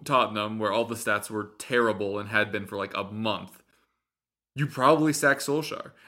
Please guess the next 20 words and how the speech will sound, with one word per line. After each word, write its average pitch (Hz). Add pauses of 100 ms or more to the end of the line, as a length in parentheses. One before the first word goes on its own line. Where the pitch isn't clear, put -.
And 127
then 135
you 143
probably 127
try 123
to 117
go 117
get 110
Conte, 120
although 104
there 107
were 107
some 110
reports 107
that 107
Ronaldo 113
would 113
have 104
refused 120
it. 139